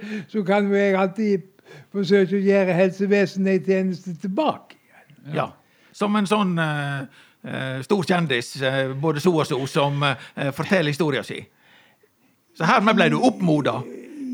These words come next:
Speaker 1: Ja, ja da.
Speaker 2: Det er nesten,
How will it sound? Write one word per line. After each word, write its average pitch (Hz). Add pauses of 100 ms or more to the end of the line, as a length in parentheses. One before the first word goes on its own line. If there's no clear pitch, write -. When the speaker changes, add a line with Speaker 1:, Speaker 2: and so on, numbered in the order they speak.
Speaker 1:
Ja, 285
ja 233
da. 247 (520)
Speaker 2:
Det 165
er 233
nesten, 320